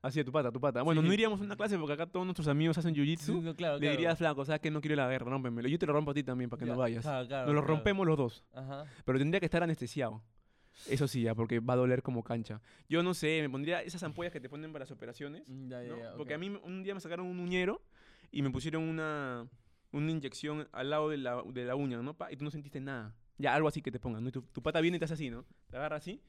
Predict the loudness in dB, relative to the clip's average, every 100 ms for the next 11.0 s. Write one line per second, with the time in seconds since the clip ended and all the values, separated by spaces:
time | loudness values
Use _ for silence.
0 | -16 -10 -8 -8 -10 -12 -12 -8 -8 -8
1 | -8 -8 -6 -8 -6 -6 -8 -10 -10 -12
2 | -14 -16 -18 -20 -2 0 2 2 2 0
3 | 0 0 0 -2 -2 2 4 4 4 4
4 | 2 2 0 4 4 4 2 0 -6 -10
5 | -20 0 4 6 6 4 2 2 2 0
6 | 0 -2 -2 -4 -6 -8 -8 -8 -8 -10
7 | -16 -6 0 2 0 -6 -10 -10 -10 -10
8 | -8 -8 -10 -10 -12 -14 -12 -12 -12 -12
9 | -14 -20 -18 -18 -18 -8 -4 -2 0 2
10 | 4 6 6 6 4 0 -4 -4 -6